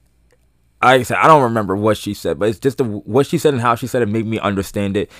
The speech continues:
and it was just like that. Like, I didn't even have to, like, "But you know me, but I'm still," you know what I mean? You know. But, um, all that to say is, like, yo, for, like, t-, I think that was,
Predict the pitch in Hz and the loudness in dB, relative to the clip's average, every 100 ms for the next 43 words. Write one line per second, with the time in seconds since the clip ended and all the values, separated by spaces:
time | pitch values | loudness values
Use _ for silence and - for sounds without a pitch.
0 | - 104 107 87 82 80 82 82 - 90 | -6 -2 -2 -2 -6 -4 -4 -4 -4 -4
1 | 90 101 107 101 98 90 101 92 - 95 | -4 -2 -2 -2 -4 -2 0 -2 -4 -4
2 | 80 73 - - _ 180 180 220 208 196 | -2 -4 -8 -18 _ 2 2 2 2 2
3 | 190 196 165 175 175 - 180 175 175 165 | 2 0 0 0 0 0 0 0 -2 -4
4 | 160 156 - 123 135 113 101 - - _ | -6 -8 -10 -6 -4 -4 -6 -12 -20 _
5 | _ _ _ _ _ _ _ _ _ _ | _ _ _ _ _ _ _ _ _ _
6 | - 98 117 95 - _ _ _ 135 - | -6 2 4 2 -2 _ _ _ -18 -18
7 | _ _ 117 101 147 185 165 123 104 - | _ _ -4 0 6 8 8 4 -2 -4
8 | 85 90 90 73 73 90 82 67 71 87 | -4 -4 -4 -4 -6 -4 -4 -4 -6 -12
9 | - _ _ _ _ _ _ _ _ _ | -20 _ _ _ _ _ _ _ _ _
10 | 120 117 117 110 - - _ _ - - | -2 -2 0 0 0 -8 _ _ -20 -14
11 | - 120 - _ - 117 170 147 95 113 | -12 -12 -16 _ -4 0 0 -2 -2 0
12 | 120 92 - 101 98 - | 0 -2 -6 -4 -4 -8